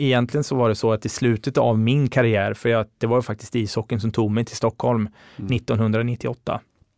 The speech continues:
Speaker 1: Och jag höll på med hockeyn ända fram till jag var tjugosex. Och, eh,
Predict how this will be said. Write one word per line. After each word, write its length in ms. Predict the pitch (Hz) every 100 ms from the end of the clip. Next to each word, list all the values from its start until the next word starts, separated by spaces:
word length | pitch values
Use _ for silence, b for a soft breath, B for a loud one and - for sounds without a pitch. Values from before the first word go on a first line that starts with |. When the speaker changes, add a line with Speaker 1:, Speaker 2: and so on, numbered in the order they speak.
| _ _ _ _ - B B B B B
Speaker 1:
Och 200 | - 143
jag 60 |
höll 120 | 131 135
på 200 | 135 135
med 100 | 123
hockeyn 400 | 113 - 120 117
ända 260 | 127 110
fram 320 | - 117 110
till 120 | 104 117
jag 100 | 107
var 160 | 107
tjugosex. 1500 | - 123 107 107 113 104 - _ _ - 147 - - - - b b _ _ b b b b b _
Och, 520 | 139 110 - _ -
eh, 380 | 120 107 104